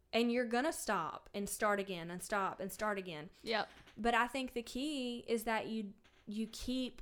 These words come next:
Speaker 1: leaning on the Lord, because
Speaker 2: Yeah.
Speaker 1: he's the only one who's gonna be able to give
Speaker 2: That's
Speaker 1: you
Speaker 2: right.
Speaker 1: that level of discipline
Speaker 2: That's right.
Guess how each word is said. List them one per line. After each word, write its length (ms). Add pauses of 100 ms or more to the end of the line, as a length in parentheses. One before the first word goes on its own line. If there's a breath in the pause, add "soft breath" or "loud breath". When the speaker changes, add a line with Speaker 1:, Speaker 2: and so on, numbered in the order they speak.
Speaker 1:
leaning 400
on 400
the 140
Lord, 600
because 380
Speaker 2:
Yeah. 60
Speaker 1:
he's 100
the 80
only 240
one 380
who's 220
gonna 180
be 80
able 180
to 80
give 140
Speaker 2:
That's 100
Speaker 1:
you 60
Speaker 2:
right. 80
Speaker 1:
that 120
level 300
of 60
discipline 500
Speaker 2:
That's 220
right. 200